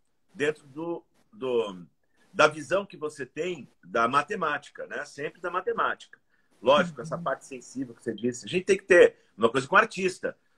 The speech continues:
Speaker 1: Você não pode querer ser um artista se não tem talento, se você não tem, é, as capacidades pra, pra ser artista, né? Então, lógico,
Speaker 2: Uhum.
Speaker 1: pra trabalhar com uma, uma área dessa, você não pode ser uma pessoa,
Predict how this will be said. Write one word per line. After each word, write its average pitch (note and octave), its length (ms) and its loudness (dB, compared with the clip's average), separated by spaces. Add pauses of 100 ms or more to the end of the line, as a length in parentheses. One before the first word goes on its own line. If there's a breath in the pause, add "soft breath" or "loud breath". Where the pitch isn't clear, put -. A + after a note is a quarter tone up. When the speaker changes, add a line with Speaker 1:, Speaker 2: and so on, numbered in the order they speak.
Speaker 1:
Você A#2 240 -2
não F3+ 160 -4
pode F3+ 320 4
querer D#3+ 220 -8
ser E3 100 -16
um D#3+ 60 -4
artista D#3+ 360 -8
se G#3+ 60 -12
não G3+ 60 -14
tem E3 120 -8
talento, C3+ 520 -2
se G2+ 80 -18
você G2+ 180 -12
não A2+ 140 -10
tem, A#2 360 -4 (400)
é, G#2 80 -2 (360)
as A#2 180 -12
capacidades E3 760 -4
pra, E3+ 220 -6 (180)
pra D#3+ 260 -6
ser G3 320 -8
artista, G2+ 540 -8
né? D#3 200 -6 (280)
Então, C#3 220 -4
lógico, E3 320 -2
Speaker 2:
Uhum. E3+ 40 -10
Speaker 1:
pra F3 140 0
trabalhar D#3+ 400 -4
com - 140 -20
uma, G#2 220 -8
uma G2 180 -6
área G#2+ 260 -2
dessa, B2 560 -4 (320)
você - 180 -12
não C#3+ 100 -6
pode D#3 280 2
ser D3+ 80 -14
uma D3+ 100 -6
pessoa, C3 640 -4